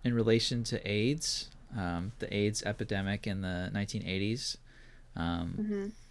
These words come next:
Speaker 1: because you have, like, the scene where they're testing the blood of all the people to see whether they have it.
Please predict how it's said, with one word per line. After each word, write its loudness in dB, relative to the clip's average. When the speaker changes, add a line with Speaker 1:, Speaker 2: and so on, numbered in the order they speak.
Speaker 1:
because 4
you 6
have, 2
like, 2
the 2
scene 2
where 2
they're 2
testing 2
the 0
blood 2
of -2
all 0
the -2
people -2
to -10
see -2
whether -4
they -2
have -2
it. -2